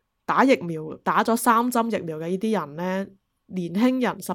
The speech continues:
九歲到三十五歲呢，入邊有百分之二十五係出現咗心臟、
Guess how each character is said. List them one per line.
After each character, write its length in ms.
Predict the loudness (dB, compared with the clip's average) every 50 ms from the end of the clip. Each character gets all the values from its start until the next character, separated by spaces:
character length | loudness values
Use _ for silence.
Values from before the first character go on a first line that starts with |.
| -6 -4
九 180 | -2 -2 -2
歲 160 | 0 -2 -2
到 140 | -2 -2 -2
三 240 | 0 2 2 2 2
十 80 | 0 -4
五 140 | -8 -10 -8
歲 160 | -6 -4 -4 -4
呢， 280 | -4 -6 -6 -6 -6 -8 -12 -16 -20 -20 _ -10
入 100 | -8 -8 -8 -6 -6
邊 180 | -6 -6 -6 -6
有 160 | -6 -6 -6
百 180 | -4 -2 -2 -2
分 260 | -2 -4 -8 -8 -4
之 80 | -2 -2
二 20 |
十 300 | -2 -2 -4 -8 -6 -8 -8 -8 -8
五 140 | -12 -10 -8
係 180 | -8 -6 -6 -6
出 140 | -4 -4 -4 -4 -6
現 260 | -8 -8 -8 -8 -10
咗 220 | -12 -10 -10 -8 -8
心 360 | -6 -4 -4 -4 -4 -4 -4
臟、 300 | -4 -4 -4 -4 -6 -12